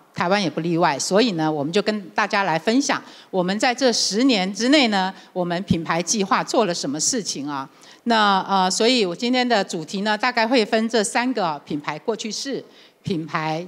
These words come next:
进行式以及品牌未来式。从这三个式里面呢，跟大家分享这十年来的整体的发展，还有就是我们看到的关键的成功，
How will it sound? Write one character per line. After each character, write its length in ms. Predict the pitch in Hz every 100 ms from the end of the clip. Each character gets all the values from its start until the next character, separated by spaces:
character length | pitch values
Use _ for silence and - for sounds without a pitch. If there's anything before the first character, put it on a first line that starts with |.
| -
进 160 | 269 196
行 200 | 160 165
式 280 | - 170 -
以 140 | 208 165
及 340 | - 170 185 - _ -
品 220 | 170 147
牌 280 | - 151 160
未 200 | 220 170
来 200 | 143 151
式。 260 | - 165 - - -
从 240 | 233 233
这 160 | 285 320
三 240 | - 302 302
个 100 | 208
式 220 | - 240
里 140 | 175
面 220 | 190 240
呢， 220 | 185 170 180 - -
跟 120 | 214
大 100 | 214
家 160 | 214 220
分 200 | 226 233
享 260 | 226 139 - _ -
这 120 | 294
十 300 | - 208 254
年 180 | 254 214
来 140 | 180
的 100 | 190
整 240 | 180 170 226
体 140 | 175
的 100 | 156
发 220 | 151 214
展， 220 | 220 165 127 - -
还 160 | 185
有 120 | 202 165
就 140 | 196
是 280 | 190 196 160
我 100 | 175
们 180 | 160 175 -
看 220 | - 233 185
到 160 | 208
的 260 | 175 151 147 -
关 240 | 208 220
键 240 | 214 214
的 160 | 165 147
成 260 | - 170 180
功， 260 | 196 190